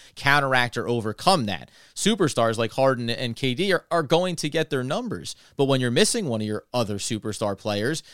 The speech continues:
you see how there needs to be a different level of balance and a different level of coaching and adjustment, I would say, on a possession-to-possession, quarter-to-quarter kind of basis.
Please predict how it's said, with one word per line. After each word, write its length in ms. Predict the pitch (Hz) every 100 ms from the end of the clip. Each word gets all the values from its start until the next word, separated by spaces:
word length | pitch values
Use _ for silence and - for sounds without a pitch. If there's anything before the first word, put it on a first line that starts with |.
| - -
you 100 | 123 127
see 320 | - 170 160
how 460 | 139 131 127 117 - _ _ _
there 100 | 120
needs 300 | 135 156 -
to 100 | 139
be 140 | 131 131
a 40 |
different 280 | 131 131 127
level 220 | 117 110
of 100 | 101
balance 460 | 120 123 160 170 -
and 140 | 135
a 40 | 120
different 240 | 151 156
level 200 | 147 127
of 100 | 113
coaching 340 | 143 143 131
and 80 | 120
adjustment, 400 | 104 135 143 110
I 60 | 104
would 120 | 107
say, 280 | - 110 104
on 180 | 113 110
a 40 |
possession-to-possession, 840 | 110 131 127 113 117 113 117 117
quarter-to-quarter 680 | - 127 117 113 - 117 107
kind 160 | 110 101
of 60 | 90
basis. 360 | 101 - -